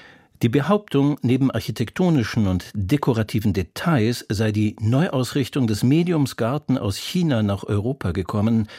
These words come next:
hält einer wissenschaftlichen Überprüfung nicht stand. Zwar gab es in China immer schon nicht formale Gartenanlagen, wenn man so will, also Landschaftsgärten. In Europa wurden sie im Detail allerdings erst bekannt,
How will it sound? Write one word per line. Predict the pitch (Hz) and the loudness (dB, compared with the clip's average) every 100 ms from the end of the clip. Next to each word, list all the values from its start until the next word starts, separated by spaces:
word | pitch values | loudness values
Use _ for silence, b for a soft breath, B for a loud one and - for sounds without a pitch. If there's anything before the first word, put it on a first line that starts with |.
| B B B | B B B
hält | - 127 - | -4 -2 0
einer | 120 113 | 0 2
wissenschaftlichen | 104 - 101 - 98 - 104 127 | 0 0 -2 -2 -4 -2 0 0
Überprüfung | 117 104 107 - 98 95 | 0 0 -2 0 2 2
nicht | 95 - | 0 -4
stand. | - - 95 85 - - - _ B B B B B - | -10 -6 -6 -8 -16 -20 -20 _ B B B B B -10
Zwar | - 107 | -2 0
gab | 127 170 | 0 0
es | 143 - | -2 0
in | 110 | 0
China | - 123 113 110 - | 0 0 0 0 2
immer | 175 156 | 2 2
schon | 107 - 117 110 - | 0 2 2 2 2
nicht | 110 107 - | 0 0 -4
formale | - 110 104 104 101 | -4 0 2 2 0
Gartenanlagen, | 98 135 151 110 104 104 110 117 120 113 B B B - | 0 0 2 2 2 4 4 4 2 0 B B B -2
wenn | 95 | 0
man | 98 | 2
so | 87 90 | 2 2
will, | 117 110 | 4 2
also | 95 90 87 | 0 -2 -4
Landschaftsgärten. | 113 117 151 101 - - 98 87 - 87 b b b b b b - | 0 0 2 -2 -6 -4 -4 -2 -4 -4 b b b b b b 0
In | 110 | 0
Europa | 107 98 127 156 156 147 - | 2 0 0 0 -2 -2 -2
wurden | 113 113 117 | -2 0 2
sie | 117 | 2
im | 107 | 2
Detail | 95 - 139 143 139 | 0 -2 -2 0 0
allerdings | 123 117 110 110 | 2 0 2 0
erst | - 143 147 | 0 -2 -2
bekannt, | - 113 - 143 143 147 | -4 -4 -2 0 2 0